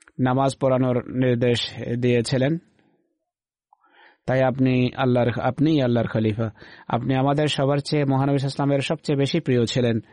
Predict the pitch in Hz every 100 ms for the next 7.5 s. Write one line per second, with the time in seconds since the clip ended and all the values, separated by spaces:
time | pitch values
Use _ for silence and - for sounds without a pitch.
0 | - - - _ _ 123 123 123 120 123
1 | 127 123 120 151 123 123 123 127 127 139
2 | - 117 - 127 135 139 135 139 139 135
3 | 131 - - - _ - 127 139 135 131
4 | 135 131 131 135 131 127 131 135 143 135
5 | 120 117 123 117 113 107 _ _ - -
6 | - 131 139 135 127 147 151 160 156 147
7 | 170 160 151 156 151